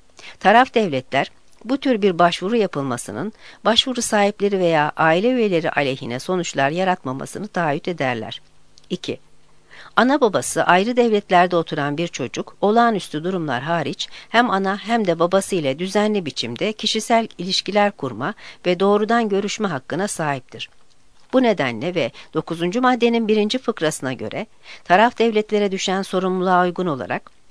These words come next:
taraf devletler çocuğun ve ana babasının taraf devletlerin ülkeleri dahil herhangi bir ülkeyi terk etmeye ve kendi ülkelerine dönme hakkına saygı gösterirler. Herhangi bir ülkeyi terk etme hakkı yalnızca yasada öngörüldüğü gibi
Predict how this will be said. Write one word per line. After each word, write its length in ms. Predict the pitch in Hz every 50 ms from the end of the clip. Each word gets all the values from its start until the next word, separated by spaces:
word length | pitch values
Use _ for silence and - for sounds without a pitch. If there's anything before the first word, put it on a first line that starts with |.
| - - -
taraf 360 | - 196 202 220 233 - -
devletler 540 | 190 180 135 - 127 - - - 139 196 208
çocuğun 480 | - - 233 226 208 233 262 262 240 220
ve 80 | 170
ana 240 | 143 165 180 180 180
babasının 540 | 165 151 131 120 - - 113 113 147 220 - - - - - - -
taraf 340 | - 196 202 220 240 262 -
devletlerin 500 | 247 247 226 233 240 - - 220 226 226
ülkeleri 520 | 190 214 208 - 214 202 214 220 226 208
dahil 400 | 185 170 165 147 139 165 190 220 - - - - -
herhangi 480 | - 180 190 202 233 262 277 240 233
bir 140 | 240 240 180
ülkeyi 340 | 190 208 196 - 214 202 202
terk 320 | - - 185 185 190 -
etmeye 440 | 165 151 - - 117 117 113 139 175
ve 160 | 190 196 190
kendi 340 | 185 - 220 180 175 175 190
ülkelerine 560 | 240 269 262 - 254 240 233 226 220 220 220
dönme 260 | 196 202 208 208 208 202
hakkına 420 | 185 160 - - 147 147 170 202
saygı 360 | - - 185 180 180 170 170
gösterirler. 720 | 160 135 131 - - - 127 127 123 117 113 110 120 - - - - - - - - - - - - - -
Herhangi 460 | - 180 185 196 214 247 247 240 233
bir 80 | 247 240
ülkeyi 320 | 233 220 - - 226 226
terk 320 | 214 - 202 202 208 - 208
etme 240 | 208 - - 214
hakkı 400 | 202 165 147 _ - - 160 202 - - - - - -
yalnızca 480 | 214 226 247 262 262 247 220 - 214
yasada 380 | 196 190 190 - - 196 185 214
öngörüldüğü 600 | 190 190 190 185 185 185 185 185 185 175 190 190
gibi 360 | 180 - 139 - - 143